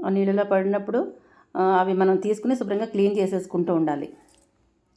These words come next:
అదే, ఏ రోజుకి ఆ రోజు, ప్రతిరోజు కడుక్కోవాలి. చూసారా, పె-, ఈ శనగలేమో ఇంకా చిన్న చిన్న మొలక వచ్చింది ఇంకాను.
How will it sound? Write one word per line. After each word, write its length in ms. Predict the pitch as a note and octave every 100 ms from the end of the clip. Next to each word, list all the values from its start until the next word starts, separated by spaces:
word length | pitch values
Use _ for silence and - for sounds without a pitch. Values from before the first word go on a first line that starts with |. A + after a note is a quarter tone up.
| -
అదే, 140 | F#3 G#3
ఏ 140 | G3
రోజుకి 280 | G#3 G#3 G#3
ఆ 60 | F3+
రోజు, 180 | F3+ F3+
ప్రతిరోజు 500 | F#3 F#3 G#3+ A3+ B3
కడుక్కోవాలి. 580 | G3 E3+ F#3 E3 D3+ D#3 - _ _ _ -
చూసారా, 200 | G#3 A3
పె-, 380 | A3+ G#3 G3 F#3+
ఈ 220 | G3 G3
శనగలేమో 640 | G3+ G3 G#3+ A3 A3 G#3+ -
ఇంకా 160 | -
చిన్న 360 | - - - G#3
చిన్న 260 | G#3 G#3+ G#3+
మొలక 300 | G3+ G3+ G3+
వచ్చింది 340 | G3 F3+ F3
ఇంకాను. 360 | F3+ F3+ E3+